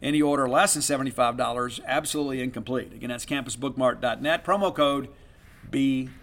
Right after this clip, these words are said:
S R. So pretty crazy weekend in the S E C. Got a couple things that we weren't expected to happen.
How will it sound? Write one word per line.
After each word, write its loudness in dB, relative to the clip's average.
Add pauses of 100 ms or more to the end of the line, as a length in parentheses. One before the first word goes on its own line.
(160)
S -4 (340)
R. 0 (260)
So 0
pretty 2
crazy 6
weekend -2
in -2
the 4
S 0
E -2
C. -2
Got 2
a -8
couple -4
things -2
that -4
we 0
weren't 2
expected -4
to -6
happen. 0